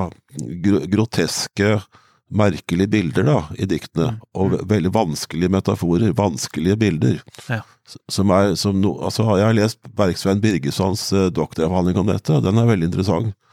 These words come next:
Speaker 2: Mm.
Speaker 1: Han, han, og han mener at det, det er også mulig at,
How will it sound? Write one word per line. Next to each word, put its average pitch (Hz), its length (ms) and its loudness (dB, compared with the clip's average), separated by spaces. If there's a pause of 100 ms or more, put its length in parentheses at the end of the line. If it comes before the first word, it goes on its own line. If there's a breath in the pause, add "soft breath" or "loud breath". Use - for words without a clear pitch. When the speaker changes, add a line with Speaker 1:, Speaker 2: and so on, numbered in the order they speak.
(100)
Speaker 2:
Mm. 156 320 -4 (160)
Speaker 1:
Han, 98 180 0
han, 95 280 0
og 92 120 2
han 104 220 2 (240)
mener 87 360 2
at 90 180 -6
det, - 340 -8
det 85 100 0
er 92 80 4
også 95 240 0
mulig 101 240 4
at, 87 280 -2